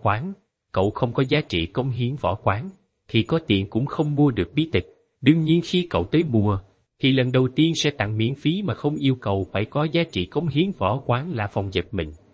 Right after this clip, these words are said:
xem ra điều kiện mà võ quán cực hạn cho mình cũng phải nói là khá hậu hĩnh. Điều kiện của võ quán cực hạn chúng ta dành cho võ giả thiên tài,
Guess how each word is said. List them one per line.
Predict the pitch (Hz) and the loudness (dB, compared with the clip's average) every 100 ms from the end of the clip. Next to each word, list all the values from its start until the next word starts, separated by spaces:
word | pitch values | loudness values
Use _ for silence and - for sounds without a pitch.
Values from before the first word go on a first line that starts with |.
| _ _ - | _ _ -4
xem | 127 120 | -2 0
ra | 120 | -2
điều | 113 92 | 0 -2
kiện | 92 87 98 110 | 0 -2 -4 -8
mà | 101 95 | -4 -4
võ | 95 104 135 | -2 -2 -2
quán | 147 170 | -2 -2
cực | - 101 | -2 -4
hạn | 92 90 | -4 -6
cho | - 123 | -6 -4
mình | 98 85 - | -4 -4 -6
cũng | 110 | -6
phải | 131 120 | -4 -6
nói | 117 127 | -4 -4
là | 175 104 | -2 -4
khá | - 160 | -6 -6
hậu | 156 85 | -4 -2
hĩnh. | 87 78 170 _ _ _ | -4 -6 -12 _ _ _
Điều | 139 143 | 4 4
kiện | 127 117 | 4 0
của | 120 151 | 0 -2
võ | 127 139 | 0 -2
quán | 165 196 - | 0 -2 0
cực | 113 104 | 0 0
hạn | - 104 107 | -2 -2 0
chúng | 165 170 | -2 -2
ta | 123 | -2
dành | 117 98 | 0 -2
cho | 95 123 | -2 -4
võ | 113 110 127 | 0 0 0
giả | - 92 - | -2 -4 -4
thiên | 143 139 | -4 -4
tài, | - 80 | -2 -4